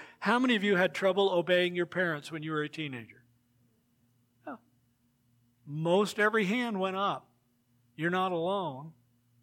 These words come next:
if you're a teenager and you're struggling with that. But listen, God calls you to honor your parents and promises he will bless your life if you do, and you will suffer if you don't.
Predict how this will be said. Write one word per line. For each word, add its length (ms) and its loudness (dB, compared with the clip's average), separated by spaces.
if 120 -10
you're 100 -4
a 40 -4
teenager 540 -2
and 100 -8
you're 120 -6
struggling 480 -4
with 140 -8
that. 260 -6
But 160 -4
listen, 400 -4
God 420 -2
calls 400 -2
you 360 -8
to 100 -6
honor 320 -2
your 180 -4
parents 420 -4
and 140 -10
promises 840 -2
he 140 0
will 160 2
bless 360 2
your 100 0
life 300 2
if 160 -4
you 80 0
do, 480 2
and 140 -8
you 100 -6
will 140 -2
suffer 440 -4
if 240 -8
you 100 -10
don't. 260 -10